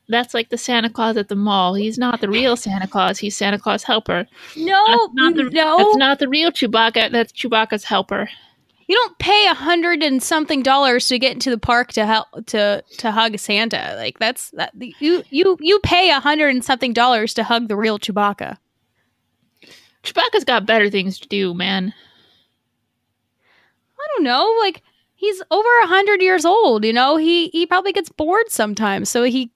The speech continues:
Speaker 2: goes to Disneyland and hangs out and hugs people.
Speaker 1: No, I want the real Chewbacca.
Speaker 2: Yeah, I agree.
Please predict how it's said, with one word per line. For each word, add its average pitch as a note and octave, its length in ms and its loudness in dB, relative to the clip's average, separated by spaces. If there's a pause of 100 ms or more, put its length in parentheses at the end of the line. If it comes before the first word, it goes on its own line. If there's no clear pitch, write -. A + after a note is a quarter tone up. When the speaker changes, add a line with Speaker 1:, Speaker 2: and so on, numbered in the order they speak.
Speaker 2:
goes C#4 260 4
to D#4+ 80 -4
Disneyland C#4+ 540 2
and A3 120 2
hangs B3+ 260 0
out C#4 320 0
and G#3+ 180 -4
hugs D4 320 -2
people. G3 420 -8 (2500)
Speaker 1:
No, G#3 140 0
I F#3+ 140 -2
want C4 200 -4
the G#3 80 -10
real F3+ 180 -4
Chewbacca. A3+ 540 -12 (1120)
Speaker 2:
Yeah, - 180 -16
I A3 60 -16
agree. G#3+ 400 -20